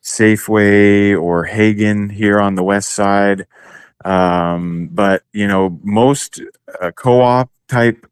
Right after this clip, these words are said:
health food stores or any food store that has good quality cheeses should carry Ferndale Farmstead cheese. So, so please ask.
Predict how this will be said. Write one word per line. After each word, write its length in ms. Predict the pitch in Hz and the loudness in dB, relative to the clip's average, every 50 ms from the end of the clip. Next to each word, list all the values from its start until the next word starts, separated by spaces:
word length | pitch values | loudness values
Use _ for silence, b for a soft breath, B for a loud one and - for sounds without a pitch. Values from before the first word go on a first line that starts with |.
| _ _ | _ _
health 300 | - 113 117 117 120 117 - | -4 -2 0 0 0 -2 -4
food 300 | - - 123 123 120 117 | -2 0 0 0 0 -2
stores 680 | - - - 117 110 113 117 113 113 113 110 107 107 - | -6 -4 0 2 2 4 4 4 4 2 0 -2 -6 -8
or 280 | - 87 98 95 95 95 | -8 -4 -2 0 0 0
any 180 | 101 113 117 110 | 0 -2 -2 -4
food 480 | - - 113 117 113 113 113 113 107 | -6 -2 0 0 2 2 2 0 -2
store 460 | - - - 110 107 107 107 107 107 101 | -4 -6 -2 0 0 2 2 0 0 0
that 220 | 98 90 85 - b b b b b b b | -2 -2 -4 -4 b b b b b b b
has 240 | - 117 104 98 95 | -4 -4 -2 -2 -4
good 300 | 85 87 107 113 113 107 | -2 0 0 0 0 -2
quality 540 | - - 107 107 104 107 107 110 104 104 95 | -6 -4 -2 0 2 2 2 0 0 -2 -4
cheeses 800 | - - - 107 101 101 98 90 90 87 82 82 82 - - - b b b b b b b | -6 -6 -4 -2 0 0 0 -2 -4 -4 -4 -6 -8 -10 -14 -14 b b b b b b b
should 360 | _ - - - 104 101 98 - | _ -14 -4 0 0 0 0 -2
carry 300 | - 110 104 101 101 92 | -4 -2 0 0 0 -2
Ferndale 520 | - - 101 98 98 95 98 95 92 90 | -4 -4 -4 -4 -2 0 0 0 0 -2
Farmstead 640 | - - 92 90 90 87 82 - - - 87 85 80 | -4 -6 -6 -4 -4 -6 -8 -10 -8 -8 -8 -8 -8
cheese. 400 | - - - 95 90 87 80 - | -12 -10 -8 -6 -6 -6 -6 -10
So, 360 | - - - 78 78 78 76 _ _ B B B B B | -12 -12 -10 -10 -12 -12 -14 _ _ B B B B B
so 180 | _ - 87 85 | _ -12 -12 -10
please 300 | - 107 104 104 98 104 | -4 0 0 0 2 0
ask. 440 | 101 95 90 80 80 - - _ | 0 -2 -2 -6 -10 -18 -20 _